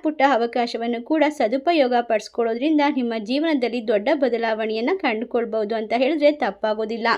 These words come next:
ಅದೇ ರೀತಿಯಾಗಿ ಈ ರಾಶಿಯಲ್ಲಿರ್ತಕ್ಕಂತಹ ವ್ಯಕ್ತಿಗಳಿಗೆ ಎಲ್ಲ ರೀತಿಯ ತೊಂದರೆಗಳು ದೂರವಾಗೋದ್ರ ಜೊತೆಗೆ ಈ ಒಂದು ಮುಂದಿನ ಒಂಬತ್ತು ದಿನಗಳು ಮಾತೃದೇವತೆಯ ಒಂಬತ್ತು ರೂಪಗಳನ್ನ ಪೂಜಿಸಲಾಗುತ್ತೆ. ನವರಾತ್ರಿಯ ಮೊದಲ ದಿನವನ್ನ ತಾಯಿ ಶೈಲಪುತ್ರಿಗೆ ಸಮರ್ಪಿಸಲಾಗಿದೆ.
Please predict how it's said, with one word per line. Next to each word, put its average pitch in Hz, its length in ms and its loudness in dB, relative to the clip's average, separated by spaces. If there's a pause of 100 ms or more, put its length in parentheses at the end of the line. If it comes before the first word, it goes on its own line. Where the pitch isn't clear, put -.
(380)
ಅದೇ 240 280 6
ರೀತಿಯಾಗಿ 247 520 0
ಈ 254 60 0
ರಾಶಿಯಲ್ಲಿರ್ತಕ್ಕಂತಹ 233 1040 -2
ವ್ಯಕ್ತಿಗಳಿಗೆ 233 760 -2
ಎಲ್ಲ 233 240 0 (100)
ರೀತಿಯ 226 300 -6
ತೊಂದರೆಗಳು 254 680 0
ದೂರವಾಗೋದ್ರ 233 640 0
ಜೊತೆಗೆ 294 420 0 (340)
ಈ 254 120 0
ಒಂದು 302 260 4
ಮುಂದಿನ 254 340 2 (140)
ಒಂಬತ್ತು 285 480 0
ದಿನಗಳು 254 520 2
ಮಾತೃದೇವತೆಯ 254 920 0
ಒಂಬತ್ತು 254 400 -2
ರೂಪಗಳನ್ನ 240 640 0
ಪೂಜಿಸಲಾಗುತ್ತೆ. 214 760 0 (340)
ನವರಾತ್ರಿಯ 339 580 2
ಮೊದಲ 240 300 2 (120)
ದಿನವನ್ನ 240 420 0 (160)
ತಾಯಿ 233 240 0
ಶೈಲಪುತ್ರಿಗೆ 269 800 0
ಸಮರ್ಪಿಸಲಾಗಿದೆ. 240 1000 0